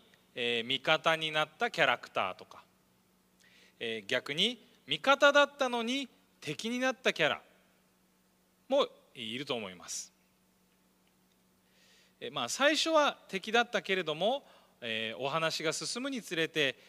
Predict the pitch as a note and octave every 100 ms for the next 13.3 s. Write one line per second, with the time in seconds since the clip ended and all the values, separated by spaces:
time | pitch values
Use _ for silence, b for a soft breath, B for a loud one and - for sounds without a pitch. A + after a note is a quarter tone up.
0 | B - A#2+ A#2+ D3+ G#3+ F3 A#2+ F#2+ _
1 | _ _ F#2 G#2+ B2 E3 F#3+ F#3+ G3 G3
2 | - E3 B2+ - G#2 - - A#3+ C#4 C4+
3 | C4+ A#3+ - _ A#2+ A#2+ A#2+ A#2+ A#2+ A2+
4 | - B2+ B2+ - B2+ A#2+ A#2 A2 - F#2+
5 | _ b b b b b b A2 - -
6 | A#3 C4 C4 C4 C4 A#3+ F3 C3+ G3 G3+
7 | F#3 C#3 A#2 A#2 C3+ C#3+ C#3 C3+ F3+ F#3
8 | F3+ C#3 A2 - - G#2+ A#2 F#3 A3+ C#3
9 | B B F3 F#3 D4 D#4 D4 D4 B3+ G#3
10 | E3 B2+ B2 A3+ D4 D#4 C4 - G#3+ G#3+
11 | G3 F#3+ E3+ - C#3+ C#3 - C3 A#2+ G#2
12 | - A#2+ A2 G#2+ - D2+ _ _ A2+ E3
13 | C#4+ A#3+ G#2+